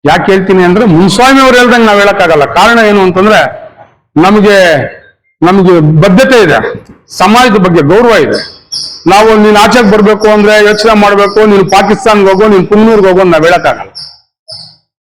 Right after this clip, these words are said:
ಕಾರಣ ಏನು ಅಂತಂದ್ರೆ ನಮ್ಗೆ ಬದ್ಧತೆ ಇದೆ.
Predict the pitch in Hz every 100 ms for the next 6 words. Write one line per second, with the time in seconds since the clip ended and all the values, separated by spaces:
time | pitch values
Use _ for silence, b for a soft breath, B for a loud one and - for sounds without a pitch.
0 | - - - - 160 202 202 190 190 190
1 | 185 196 262 269 - - - _ - -
2 | _ - 147 151 147 185 254 254 175 104